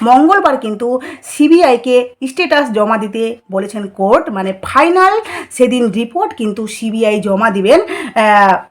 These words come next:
মানে কোর্টে সেদিন জানা যাবে যে finally অপরাধী মানে কে কে বা সিবিআই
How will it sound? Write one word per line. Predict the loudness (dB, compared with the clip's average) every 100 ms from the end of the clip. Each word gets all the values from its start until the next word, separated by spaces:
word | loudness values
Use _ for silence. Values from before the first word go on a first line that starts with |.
| _ -12
মানে | -6 -4
কোর্টে | 2 4 4 4 2 -4 -4
সেদিন | -2 0 0
জানা | 0 2
যাবে | 4 4 2
যে | 0 -6 -10
finally | -6 -4 -2 -2
অপরাধী | -2 -2 -2 -2 -6 -8 -12 -14 -16 -12
মানে | -8 -6 -8 -16 _
কে | -6 -6
কে | 0 4 4 2 0
বা | 0 0 -4
সিবিআই | -6 0 2 2